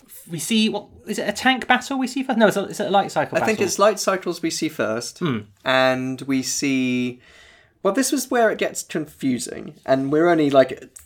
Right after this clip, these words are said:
Speaker 2: thirty seconds into the <laughs> movie.
Speaker 1: Well, I, I, well, sorry to interrupt, but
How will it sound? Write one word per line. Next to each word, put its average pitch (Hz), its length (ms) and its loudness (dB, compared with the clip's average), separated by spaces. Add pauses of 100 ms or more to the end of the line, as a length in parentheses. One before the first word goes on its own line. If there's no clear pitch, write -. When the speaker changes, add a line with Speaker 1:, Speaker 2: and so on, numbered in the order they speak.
Speaker 2:
thirty 139 300 4
seconds 127 440 2
into - 340 -4
the 180 140 6
<laughs> - 80 2
movie. 139 320 0 (200)
Speaker 1:
Well, 202 180 6
I, 175 220 -6
I, 143 60 -8 (120)
well, 151 140 -6
sorry 160 240 -2
to 139 140 -6
interrupt, 135 580 0
but 131 380 2